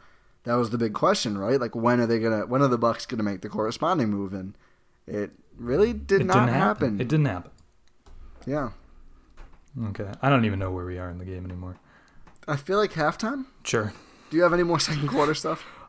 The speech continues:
Speaker 2: Uh, not really. <laughs> It just
Speaker 1: What's the, what's the score at this point?
Speaker 2: Uh, fifty to forty-three in favor of Milwaukee. Another note on the second quarter, though.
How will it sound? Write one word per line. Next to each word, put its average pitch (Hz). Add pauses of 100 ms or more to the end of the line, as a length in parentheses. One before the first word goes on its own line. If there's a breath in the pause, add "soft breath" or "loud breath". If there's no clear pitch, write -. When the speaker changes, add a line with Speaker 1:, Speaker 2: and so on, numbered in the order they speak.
Speaker 2:
Uh, 151
not 160
really. 110 (200)
<laughs> 117
It 147
just 117
Speaker 1:
What's 143
the, 170
what's 160
the 202
score 135
at 113
this 110
point? -
Speaker 2:
Uh, 113
fifty 160
to 147
forty-three 123
in 110
favor 110
of 104
Milwaukee. 107
Another 151
note 131
on 120
the 117
second 117
quarter, 117
though. 98